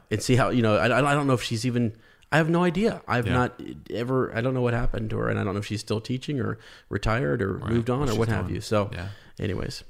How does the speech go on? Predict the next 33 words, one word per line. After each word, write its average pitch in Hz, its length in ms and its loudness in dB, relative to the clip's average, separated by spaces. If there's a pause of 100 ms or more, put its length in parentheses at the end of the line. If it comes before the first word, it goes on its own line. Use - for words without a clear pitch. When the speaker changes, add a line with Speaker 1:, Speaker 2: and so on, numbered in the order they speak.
(160)
Speaker 2:
She - 60 -6
Speaker 1:
interesting 101 380 -2
Speaker 2:
come, 101 100 0
Speaker 1:
stuff. 92 120 -2
Speaker 2:
uh, 85 220 0
shadow 90 300 -4
you 98 220 -6 (420)
for - 120 -6
a - 20 -4
Speaker 1:
Yeah. - 120 -4
Speaker 2:
day. 80 60 -8 (280)
Speaker 1:
Yeah. 139 60 8 (140)
Speaker 2:
Follow 87 280 -4
you 92 180 -2
again. 98 220 -2
Speaker 1:
Oh, 90 80 -6
God. - 320 -6 (340)
Yeah. - 100 -6 (840)
Lord. 78 360 -2 (460)
Um, 110 460 6 (640)
all 135 80 8
right, 120 140 8
guys. 107 180 2
So, 151 540 4
um, 123 460 4
now 143 200 6
we 160 120 6
are 135 100 6
into, 113 800 4
wow, 113 380 2 (200)
the - 80 -8
Bywater 113 420 -2
Post. - 500 -6